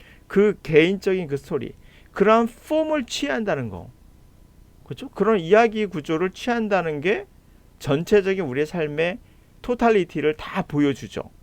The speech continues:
내면의 어떤 이야기까지 전부 다 보여주잖아요. 정기라는 게 그런 거 아니겠습니까? 그, 그, 그런 구조가 또, 예, 바로 이런 구조로 인해서 내면을 찾아가는 듯한 느낌도 주고.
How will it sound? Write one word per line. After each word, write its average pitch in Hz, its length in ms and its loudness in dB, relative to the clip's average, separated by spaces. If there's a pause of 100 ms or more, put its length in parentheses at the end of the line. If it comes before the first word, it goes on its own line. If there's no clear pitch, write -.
(360)
내면의 139 400 2
어떤 120 260 -2
이야기까지 120 560 0
전부 165 300 -4
다 202 100 6
보여주잖아요. 95 680 -6 (160)
정기라는 170 480 -4
게 151 60 -8
그런 120 180 -6
거 - 60 -6
아니겠습니까? 98 600 -10 (2000)
그, 170 140 -2
그, 160 260 0 (160)
그런 170 340 0
구조가 147 460 0
또, 131 360 2 (440)
예, 117 160 -2
바로 117 340 -2
이런 135 220 0
구조로 135 320 -4
인해서 110 440 -4
내면을 139 480 0
찾아가는 143 720 -4 (120)
듯한 117 460 -10 (120)
느낌도 120 420 -8
주고. - 320 -16